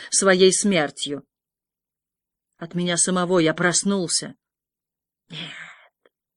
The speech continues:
это вам только кажется. Вы и сами прекрасно знаете, что сейчас пойдёте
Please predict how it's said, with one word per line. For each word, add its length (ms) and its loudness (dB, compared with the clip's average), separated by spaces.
это 220 -4
вам 140 2
только 280 0
кажется. 680 -6
Вы 200 8
и 40 8
сами 280 4
прекрасно 540 2
знаете, 560 2
что 160 -6
сейчас 340 4
пойдёте 680 4